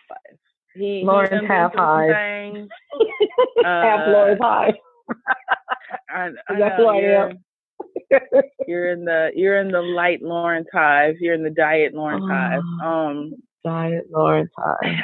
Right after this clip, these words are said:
Speaker 1: I guess
Speaker 2: Yeah.
Speaker 1: he decides to go to church out of nowhere, and then my favorite character, one of them, Chad, decides to go because Chad's in them streets. He's, he's feeling lost because of his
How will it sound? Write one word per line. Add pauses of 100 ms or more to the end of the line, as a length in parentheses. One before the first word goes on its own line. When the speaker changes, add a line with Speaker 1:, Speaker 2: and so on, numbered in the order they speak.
Speaker 1:
I
guess
Speaker 2:
Yeah.
Speaker 1:
he (120)
decides
to
go
to (300)
church
out
of
nowhere, (360)
and
then (480)
my
favorite
character,
one
of
them,
Chad,
decides
to
go
because (160)
Chad's
in
them
streets.
He's, (180)
he's (120)
feeling
lost (140)
because
of
his